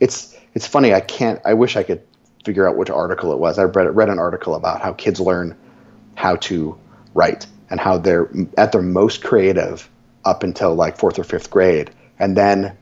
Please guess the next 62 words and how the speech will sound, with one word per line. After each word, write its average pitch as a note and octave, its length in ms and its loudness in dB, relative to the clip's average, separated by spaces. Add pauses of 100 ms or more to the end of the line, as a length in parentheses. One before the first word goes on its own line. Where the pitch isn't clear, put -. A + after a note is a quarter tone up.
(140)
there's - 180 0
such - 220 0
a - 40 -6
focus - 340 0
placed - 280 -4
on F2+ 140 -2
learning F#2+ 260 0
how B2 240 2
to C3+ 80 4
write G#1 360 -2 (440)
and G2+ 100 -6
to G#2 80 0
try G#2 200 4
to, F#2 80 4
instead A2 280 2
of A2 100 2
saying, F#2 260 0
"Okay, F2 460 -4
it's, - 200 -10
we're, - 380 0
we're A2+ 140 4
no A#2 160 6
longer C3 240 6
gonna G#2+ 180 2
let G2+ 220 0
you F#2+ 260 -4 (380)
throw C3 180 4
stuff A#2+ 240 2
on G#2 80 0
a - 60 -4
page," C3+ 360 2
'cause G2+ 140 -4
at F2 160 -6
some E3 220 0
point D#2 180 -8
you F#2 80 -4
have F2+ 80 -4
to G#2 60 -4
learn F2 160 -8
the D#2 80 -14
structure. - 520 -8 (360)
But G#2+ 100 2
it's A2+ 120 0
very C3 180 4
difficult A#2+ 400 0
for G2+ 80 -8
people A2 280 -4
to G#2 100 -2
move G#2 260 2
away G2 240 6
from G2 180 -4
the D#2+ 80 -4
structure - 380 -2
back E2+ 320 -2
into F#2 160 -2
the D#2+ 100 -4
creativity G#2 560 0
they D#2 120 2
had E2+ 180 -2
when E2 120 0
they D#2+ 100 2
were, E2 280 0